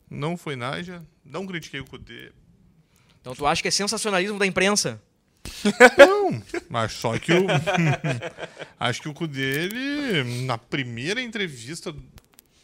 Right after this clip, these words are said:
Speaker 1: coletiva do ano, o time dele ganhou, ele tá repleto de reforços. Ah, nós citamos aqui a felicidade, o Luca, com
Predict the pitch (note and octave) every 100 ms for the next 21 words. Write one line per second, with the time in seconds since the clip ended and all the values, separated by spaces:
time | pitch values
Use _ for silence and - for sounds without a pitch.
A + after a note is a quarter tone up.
0 | _ D3 C3+ C#3+ E3 C#3+ A#2+ C3 F#3 G3
1 | D3 D#3+ D3 D#3+ D#3 D3 B2 D#3+ F#3+ F3
2 | E3 D3 _ _ _ _ _ _ - -
3 | - C#3+ - C3 F#3 G#3 F3 D3+ C#3+ A#2+
4 | C#3 F3 D#3+ - _ - - _ _ A#2
5 | A2 A#2+ C3 C#3 C3 F#3+ C#3 F3 F#3+ -
6 | - _ _ _ - C3 D#3+ C#3+ D3+ B2+
7 | D3 F3+ D#3 D#3 F#3 E3+ E3